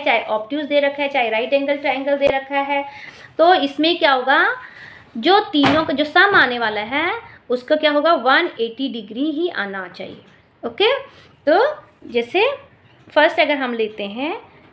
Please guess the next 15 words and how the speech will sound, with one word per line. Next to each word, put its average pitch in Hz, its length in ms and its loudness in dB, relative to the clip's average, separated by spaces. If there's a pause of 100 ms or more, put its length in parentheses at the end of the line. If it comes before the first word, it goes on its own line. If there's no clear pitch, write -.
(120)
acute 349 320 0
angle 269 200 4
वाले 214 220 2
को 214 100 -6
लेंगे, 202 320 -4 (480)
तो - 60 -10
acute - 260 -2
angle 277 260 2
का 269 100 0
अगर 240 180 0
हमने 208 180 -6
ये 202 120 -6
लिया 185 180 -6
सेवेंटी 208 500 0
degree, 320 420 0